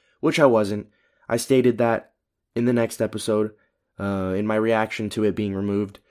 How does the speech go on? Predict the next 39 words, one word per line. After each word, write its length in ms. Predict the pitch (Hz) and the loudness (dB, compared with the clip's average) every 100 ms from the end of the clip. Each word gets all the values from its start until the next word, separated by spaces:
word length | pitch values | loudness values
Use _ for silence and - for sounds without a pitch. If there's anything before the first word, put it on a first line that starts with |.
| _ _ _ | _ _ _
I 220 | 104 101 98 | -2 -2 -2
even 240 | 123 131 127 | -2 0 0
listened 420 | 127 143 135 - | 0 0 -2 -4
back 400 | - 101 104 135 | -10 -2 -2 0
to 100 | - | 0
the 140 | 143 143 | 4 4
episode 540 | 147 156 160 160 180 - _ _ | 2 -4 0 0 -2 -8 _ _
and 240 | - 104 101 | -6 -6 -4
found 320 | 110 113 127 | -2 0 0
the 60 | |
part 280 | 127 131 127 | 2 2 2
that 140 | 127 - | -2 2
they, 240 | 120 117 | 2 2
that 320 | - 113 113 | 0 -2 -2
their 420 | 101 113 110 104 - | 0 2 2 0 4
algorithm 600 | 123 190 185 147 139 143 | 4 6 6 4 4 0
prob-, 280 | 143 123 - _ _ - | 0 -2 -4 _ _ 0
like, 180 | 139 - | 0 4
I, 240 | 165 208 - | 4 4 4
I 140 | 165 | 4
forgave 420 | 202 185 170 160 | 4 0 2 2
the 60 | 135 | 0
algorithm 560 | 123 131 113 107 98 92 | 4 4 2 -2 -2 -4
part, 320 | 92 87 - _ _ | -4 -4 -10 _ _
but 60 | - | 2
then 140 | 139 | 4
when 140 | 180 175 | 6 4
I, 260 | 139 113 - _ _ _ _ _ _ - | 2 0 -4 _ _ _ _ _ _ -4
when 220 | 120 113 | -2 0
I, 240 | 107 95 - _ _ _ | -2 -4 -6 _ _ _
um, 560 | 101 98 92 82 78 80 - | -8 -6 -6 -8 -12 -14 -18
appealed 500 | - 147 170 202 156 | -4 2 2 2 -2
the 120 | 117 | -8
strike 520 | - 107 90 87 - _ _ _ _ _ _ | -6 -4 -4 -6 -14 _ _ _ _ _ _
and 120 | 110 104 | -10 -2
put 140 | 143 | 0
my 80 | 131 | 2
reasoning 560 | 120 135 160 170 127 | 4 4 4 0 0
down, 400 | 104 92 85 95 | -2 -4 -6 -8